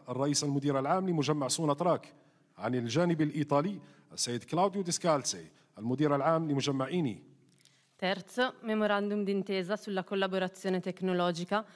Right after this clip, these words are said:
Speaker 2: nella riduzione del gas flaring, la valorizzazione e altre tecnologie per la riduzione delle emissioni.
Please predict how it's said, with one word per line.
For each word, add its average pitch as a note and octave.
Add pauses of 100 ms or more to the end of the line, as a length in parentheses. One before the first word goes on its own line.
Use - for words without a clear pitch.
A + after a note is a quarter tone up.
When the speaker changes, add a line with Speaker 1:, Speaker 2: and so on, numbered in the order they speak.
(180)
Speaker 2:
nella F#3+
riduzione F#3
del G3
gas F3
flaring, D#3+
la F#3
valorizzazione F3+ (240)
e -
altre F#3
tecnologie F3+
per G3+
la F#3
riduzione F3+
delle F3
emissioni. D#3